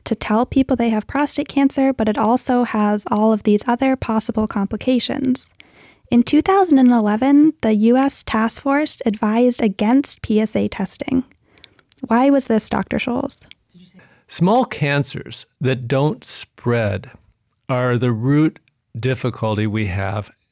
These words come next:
Speaker 2: There's been active discussions about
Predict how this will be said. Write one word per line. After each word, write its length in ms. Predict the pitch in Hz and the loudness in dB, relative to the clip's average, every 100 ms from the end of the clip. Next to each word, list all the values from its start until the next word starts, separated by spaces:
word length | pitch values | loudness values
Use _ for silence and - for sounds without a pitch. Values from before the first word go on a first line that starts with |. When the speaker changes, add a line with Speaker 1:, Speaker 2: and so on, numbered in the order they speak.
| - - - _ _ _ _ _ _ _ 143 | -20 -20 -20 _ _ _ _ _ _ _ -4
Speaker 2:
There's 320 | 143 208 202 | 0 0 0
been 400 | 151 147 139 202 _ _ - | 0 0 0 -4 _ _ -6
active 380 | 160 196 185 | -4 -2 -2
discussions 640 | 123 117 - 127 120 120 113 | -2 -4 -2 -2 0 0 0
about 420 | 101 113 113 | -2 -2 -4